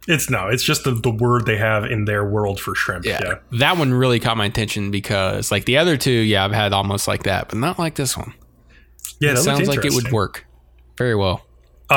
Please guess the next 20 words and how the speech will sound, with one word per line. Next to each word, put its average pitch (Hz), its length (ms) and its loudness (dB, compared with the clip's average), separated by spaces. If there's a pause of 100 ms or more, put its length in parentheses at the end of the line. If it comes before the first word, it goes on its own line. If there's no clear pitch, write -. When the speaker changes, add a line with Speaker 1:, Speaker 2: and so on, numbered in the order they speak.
Speaker 1:
I 156 120 6
just 196 200 2
liked 196 280 2
the 160 140 2
way 139 420 4
that 131 480 2
the 123 320 2
lizards, 127 600 2
like, 120 280 0
smacked 123 760 2
their 120 120 2
tails 117 380 0
on 123 140 2
the 127 80 2
ground 131 380 2
when 123 120 2
they 113 140 2
approved 113 540 0
of 104 100 -4
eating, 113 440 -2